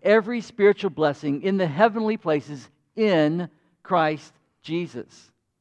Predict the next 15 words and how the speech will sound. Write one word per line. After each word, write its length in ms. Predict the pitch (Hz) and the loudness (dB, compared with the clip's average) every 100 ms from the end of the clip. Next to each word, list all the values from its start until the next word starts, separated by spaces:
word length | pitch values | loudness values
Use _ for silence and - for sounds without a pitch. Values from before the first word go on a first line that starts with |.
| _ _ _ _ _ | _ _ _ _ _
Colossians 600 | - 180 190 185 170 151 | 0 4 4 2 -4 -4
two 300 | - 196 196 | -6 -4 -4
three 340 | - - 190 202 | -4 -2 -2 -2
says 260 | 170 160 | 0 2
that 140 | 170 - | 0 -2
all 280 | 196 254 277 | 4 6 6
the 100 | 240 | 4
treasures 560 | - 247 247 196 190 180 | -2 2 4 4 2 0
of 160 | 147 | -2
wisdom 420 | 202 226 208 208 | -2 -2 0 -2
and 200 | 160 170 | 0 -2
knowledge 400 | 190 214 196 165 | 2 4 4 2
are 200 | 175 170 | 2 2
hidden 420 | 156 208 190 202 147 | 4 4 4 0 -4
in 520 | 202 208 220 220 | -2 0 0 -2